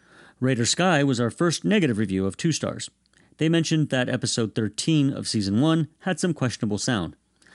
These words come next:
I re-recorded that episode, so hopefully the sound is better. I wish Raider had emailed me about the problem,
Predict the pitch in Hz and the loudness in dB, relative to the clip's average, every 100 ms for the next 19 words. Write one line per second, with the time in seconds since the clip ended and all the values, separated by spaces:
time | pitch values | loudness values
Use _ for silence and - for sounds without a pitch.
0 | - - 113 110 113 107 - 147 120 113 | -20 -6 -2 0 0 0 -2 -2 0 0
1 | 104 107 - 107 107 - 143 190 196 156 | 0 -2 -4 -2 -2 -2 0 0 0 0
2 | 131 113 107 101 92 87 110 82 - _ | 2 0 -2 -2 -2 -2 -2 -2 -10 _
3 | _ _ _ - - _ - 107 117 - | _ _ _ -20 -20 _ -4 0 0 -2
4 | 123 117 110 95 175 208 160 113 101 92 | -2 0 -2 -2 2 4 4 4 2 0
5 | 95 - 95 90 113 | -4 -6 -6 -4 -4